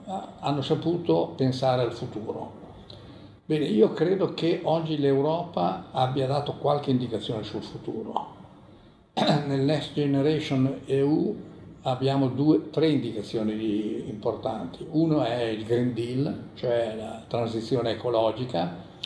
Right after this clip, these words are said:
la seconda è la transizione digitale e la terza è l'inclusione sociale.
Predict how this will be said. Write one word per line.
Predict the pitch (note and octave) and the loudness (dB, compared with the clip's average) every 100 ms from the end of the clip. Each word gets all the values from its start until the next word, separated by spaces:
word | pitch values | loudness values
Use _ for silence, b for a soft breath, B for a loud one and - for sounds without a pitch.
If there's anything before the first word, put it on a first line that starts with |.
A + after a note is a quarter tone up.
| B B B B B | B B B B B
la | - B2 | -2 0
seconda | C3 D3+ C3+ | 4 4 4
è | A#2+ | 2
la | A#2 | 0
transizione | A#2+ A2+ A2+ - B2 A#2+ G#2+ | -2 -2 -2 0 0 0 -2
digitale | A2+ A#2 A#2 A#2 A#2 C#3+ G#3 - - - | -2 -4 -2 0 2 0 -2 -6 -14 0
e | |
la | D#3 D3+ | 2 4
terza | A#2+ A#2+ - C3+ | 2 0 0 0
è | A#2+ A2+ A#2+ | 2 2 0
l'inclusione | A2+ A2+ - A2+ A#2+ A2+ G#2+ | -2 -2 0 0 0 -2 -2
sociale. | A#2 G#2 - A#2+ G#2+ G#2 - | -4 -4 -6 -6 -8 -10 -14